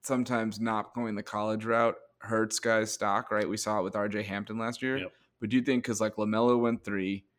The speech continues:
Speaker 1: you know, you had Green and Kuminga, both top ten picks. Do you think we're just gonna start to see this more and more, if, as long as it doesn't hurt your draft stock?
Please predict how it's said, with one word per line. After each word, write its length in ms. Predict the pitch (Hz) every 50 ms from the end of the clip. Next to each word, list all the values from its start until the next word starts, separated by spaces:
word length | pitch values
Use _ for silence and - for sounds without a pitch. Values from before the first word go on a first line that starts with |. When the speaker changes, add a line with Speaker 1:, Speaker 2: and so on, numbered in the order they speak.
| _ _ _
Speaker 1:
you 80 | -
know, 80 | 104 101
you 140 | 98 104 107
had 140 | 104 101 - _ _ _ _ -
Green 440 | - 117 117 120 120 120 117 113 110
and 160 | 104 104 107
Kuminga, 420 | - 107 110 113 113 110 110 107 104
both 180 | 110 110 107 -
top 200 | 110 107 98 -
ten 160 | 110 104 104
picks. 320 | - - 101 101 101 - -
Do 80 | 120
you 60 | 120
think 200 | 107 131 127 120 117
we're 100 | 120 113
just 160 | 110 107 -
gonna 140 | 120 110 113
start 280 | - - 113 110 107
to 80 | - 107
see 140 | - - 107
this 180 | 98 104 101 -
more 280 | 107 107 107 107 104
and 100 | 104 104
more, 420 | 101 98 101 101 104 107 120 123 - _ _ _ _ _ _ _ _ -
if, 200 | 123 131 120 104 - - -
as 140 | - 117 104
long 260 | 110 113 113 113 117 113
as 140 | 113 101 107
it 120 | 101 87
doesn't 280 | - 113 110 98 107 104
hurt 260 | 92 98 101 104 -
your 100 | 113 113
draft 300 | 104 117 117 117 120 -
stock? 320 | - 127 127 127 135 -